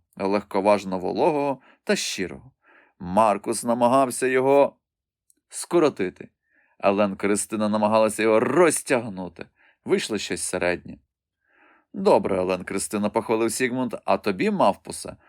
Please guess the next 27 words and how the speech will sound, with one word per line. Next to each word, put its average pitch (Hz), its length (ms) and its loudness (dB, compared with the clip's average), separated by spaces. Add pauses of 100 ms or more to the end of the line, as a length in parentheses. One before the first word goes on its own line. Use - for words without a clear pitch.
(160)
треба 101 340 2
вкласти 107 600 2
в 107 40 -2
нього 120 240 0
більше 113 480 -2
почуття». 123 720 0 (640)
Маркус 113 560 -6
витер 104 340 -2
губи 123 300 0
і 104 40 0
похитав 104 500 -2
головою. 95 500 -2 (360)
Йому 104 220 -2
здавалося, 98 720 0
ніби 98 280 -2
в 87 120 -8
рота 117 280 0
залетів 90 440 -6
джміль. 92 380 -12 (580)
«Ще - 420 2
раз», — 82 300 -4
звелів 92 420 -4
Сігмунд. 87 520 -8 (540)
Ромео 156 580 0
врятував 139 600 0
Маркусів 87 720 -6
батько. - 500 -8